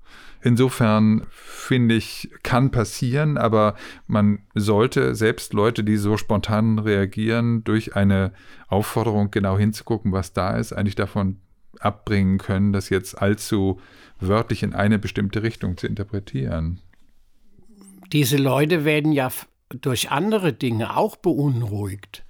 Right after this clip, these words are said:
Speaker 1: Ja.
Speaker 2: Alltäglich wahrscheinlich, ja.
Speaker 1: Ja, also ganz
Speaker 2: Das
Speaker 1: abgesehen
Speaker 2: Ding
Speaker 1: davon, welche, welche Rolle Sexualität in der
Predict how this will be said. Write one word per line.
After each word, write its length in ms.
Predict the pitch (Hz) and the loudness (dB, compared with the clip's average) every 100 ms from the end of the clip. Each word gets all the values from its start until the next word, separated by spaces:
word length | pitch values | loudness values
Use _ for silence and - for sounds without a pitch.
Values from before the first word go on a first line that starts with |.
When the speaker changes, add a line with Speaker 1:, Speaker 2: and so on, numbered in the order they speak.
| - | -2
Speaker 1:
Ja. 400 | 113 110 107 95 - - | 0 2 2 -2 -6 -10
Speaker 2:
Alltäglich 960 | 113 110 - 143 202 202 151 101 - | -6 -6 -2 0 0 -2 -4 -2 -6
wahrscheinlich, 880 | 101 98 - 90 90 92 87 98 - | -10 -12 -10 -10 -10 -12 -14 -14 -14
ja. 60 | - 104 | -2 4
Speaker 1:
Ja, 60 | 101 | 4
also 180 | 90 | 4
ganz 280 | 82 - 92 | 0 -2 0
Speaker 2:
Das 100 | 101 | 0
Speaker 1:
abgesehen 240 | - 98 92 | 2 4 4
Speaker 2:
Ding 80 | |
Speaker 1:
davon, 200 | 95 98 | 4 2
welche, 340 | 101 104 98 95 | 2 4 0 4
welche 340 | 95 - 92 | 2 4 4
Rolle 380 | 87 87 95 104 | 4 2 4 4
Sexualität 680 | 95 90 92 90 - 101 - | 2 0 0 0 0 -4 0
in 120 | 85 | 2
der 260 | 87 85 | 2 0